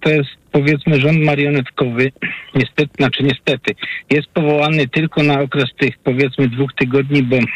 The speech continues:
nie, nie uzyska wotum zaufania. Nie potrafię zrozumieć decyzji <clears throat> prezydenta, y,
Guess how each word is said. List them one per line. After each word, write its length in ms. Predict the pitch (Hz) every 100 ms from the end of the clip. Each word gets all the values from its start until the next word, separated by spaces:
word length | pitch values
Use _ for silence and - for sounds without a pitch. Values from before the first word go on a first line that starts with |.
| - - 120
nie, 280 | 135 143 135
nie 420 | 127 131 123 123 120 - _ _ - -
uzyska 520 | - 127 139 - 117
wotum 360 | 120 107 123
zaufania. 640 | 120 113 113 120 110 123 127 - - - - - - - _
Nie 180 | 139 160
potrafię 520 | - 165 202 180 165
zrozumieć 540 | 139 143 135 143 131
decyzji 560 | 127 135 - 151 139 135 - 139
<clears throat> 260 | 117 - -
prezydenta, 840 | 139 131 131 127 139 123 - 135 156 - - - - - -
y, 120 | 151